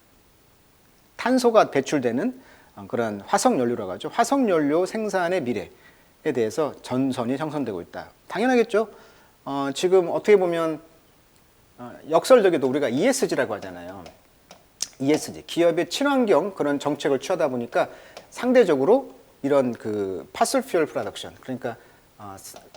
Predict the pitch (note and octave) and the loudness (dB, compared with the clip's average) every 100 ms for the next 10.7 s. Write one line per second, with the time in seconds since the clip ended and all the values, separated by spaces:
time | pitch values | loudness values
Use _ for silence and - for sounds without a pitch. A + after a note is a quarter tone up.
0 | - - - - - B3+ B3 G#3 D3+ F3 | -20 -20 -20 -12 -2 0 4 6 4 2
1 | - - A#3+ A#3 G3 B2 A2+ C#3 C#3 F#2+ | -6 -4 -2 2 2 2 0 0 -2 -4
2 | - G3 G3 D3 D3 G#3 - - _ - | -4 0 0 0 -2 -4 -10 -20 _ -20
3 | - A2+ A#2 C3+ B2+ A3+ - G#3 D#3 B2 | -16 -14 -10 -8 -6 -6 -6 -4 -2 -4
4 | G#2 G2+ C#4 - - - - - - G3+ | -6 -6 -6 -6 -10 -20 -20 -8 -2 2
5 | F#3 A#2 F#2 F2+ D#3+ - - _ - - | 2 0 -6 -10 -12 -14 -20 _ -20 -20
6 | - _ - C3+ D#3+ G3 F#3+ E3 D#3+ - | -20 _ -6 -2 0 0 -2 -6 -6 -4
7 | D3+ E3+ C4 - - _ _ _ - D#3 | -2 0 -2 -4 -20 _ _ _ -4 2
8 | F#3+ F3 C3+ C#3 D3 - D3+ D#3+ C#3+ A#2 | 4 2 0 -2 -4 -4 0 2 2 -2
9 | G#2+ - C3+ C3 A2 C#3+ C#3+ G#2+ F2+ F2+ | -8 -6 -4 -4 0 2 2 -2 -8 -12
10 | - E3 C3 F#2+ D#2+ F2 F2+ | -8 -2 -2 -4 -8 -10 -12